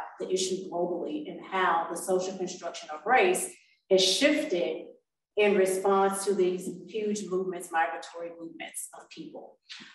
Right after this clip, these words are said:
Um, and what I do in my classes in terms of when I start talking about migration, what I do is I explain that there are different types of migration. So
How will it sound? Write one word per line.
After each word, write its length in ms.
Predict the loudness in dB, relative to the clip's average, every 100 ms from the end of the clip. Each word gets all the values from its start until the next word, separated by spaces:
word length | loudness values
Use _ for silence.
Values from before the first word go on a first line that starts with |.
| 6
Um, 360 | 10 10 10
and 80 | 10
what 140 | 10
I 180 | 8 6
do 180 | 6 8
in 80 | 8
my 140 | 8
classes 600 | 6 6 8 8 6 4
in 120 | 4
terms 300 | 2 2 2
of 100 | 2
when 160 | 0 0
I 100 | -2
start 400 | 0 2 4 4
talking 360 | 4 4 4 0
about 300 | 0 0 -2
migration, 640 | -6 -4 -2 0 0 0
what 140 | 0 2
I 200 | 0 0
do 200 | -2 0
is 120 | 2
I 160 | 0
explain 420 | -2 -6 -2 0 0
that 100 | -4
there 100 | -8
are 100 | -10
different 360 | -10 -8 -8 -6
types 220 | -6 -6
of 100 | -6
migration. 640 | -4 -4 -6 -10 -6 -4
So 260 | -4 -8